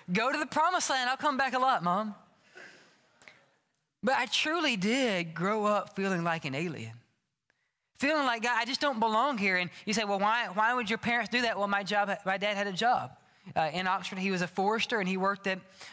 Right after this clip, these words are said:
um, a, a pulpwood plant. They, they, they made O S B. He was good at it, and God just called him there, and, and he, he loved that community, and they served that community for the glory of God. But I felt like an alien.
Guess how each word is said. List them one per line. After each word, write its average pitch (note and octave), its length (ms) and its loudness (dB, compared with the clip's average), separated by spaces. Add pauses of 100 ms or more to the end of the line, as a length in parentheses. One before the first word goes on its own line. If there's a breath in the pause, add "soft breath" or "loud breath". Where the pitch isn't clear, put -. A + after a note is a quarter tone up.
(120)
um, C#3+ 360 -2
a, C#3+ 240 -2 (160)
a D#3 40 -4
pulpwood G3+ 540 0
plant. F#3+ 340 -2
They, F3 100 -2
they, E3 320 -2 (200 loud breath)
they F3 140 0
made F#3 240 0
O F3+ 100 2
S F#3+ 220 -2
B. G#3+ 320 -2 (640 loud breath)
He G3 80 0
was G#3+ 120 2
good G#3+ 220 0
at G#3+ 200 0
it, G#3+ 100 0
and G3 80 -4
God F#3+ 180 0
just G#3 180 -6
called G3+ 280 2
him G#3+ 80 -2
there, G#3+ 240 2
and, F3 180 -2
and D#3+ 300 -4 (260 loud breath)
he, - 220 -14
he E3+ 220 0
loved F#3 260 0
that G3 160 -2
community, G#3+ 420 0
and G3 80 2
they F3+ 80 0
served F3+ 380 -2
that E3 100 -2
community F3 380 -6
for D#3+ 140 -10
the D#3 80 -6
glory D3+ 280 0
of B2 100 -4
God. C3 320 -4 (1000)
But G3 100 2
I - 120 2
felt C4 360 -2
like A3 340 0
an F3+ 120 -2
alien. C#3 560 -2